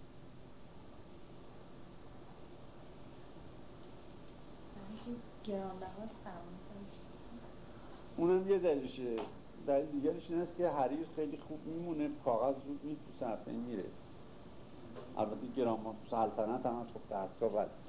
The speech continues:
Speaker 2: روی حریر نوشتن، ولی در ضمن حریر بسیار بادوام بوده. این است که نوشتن منشور بر پرنیان به رسم بزرگان و فر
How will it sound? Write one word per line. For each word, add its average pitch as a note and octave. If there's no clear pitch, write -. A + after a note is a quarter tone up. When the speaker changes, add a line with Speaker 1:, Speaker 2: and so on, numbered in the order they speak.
Speaker 2:
روی G#2+
حریر G#2+
نوشتن، -
ولی B2+
در B2
ضمن D3
حریر B2+
بسیار C3+
بادوام A#2+
بوده. D3
این C3
است B2
که A2+
نوشتن E3+
منشور C#3
بر B2
پرنیان D3
به C#3
رسم C#3+
بزرگان C3+
و B2+
فر C#3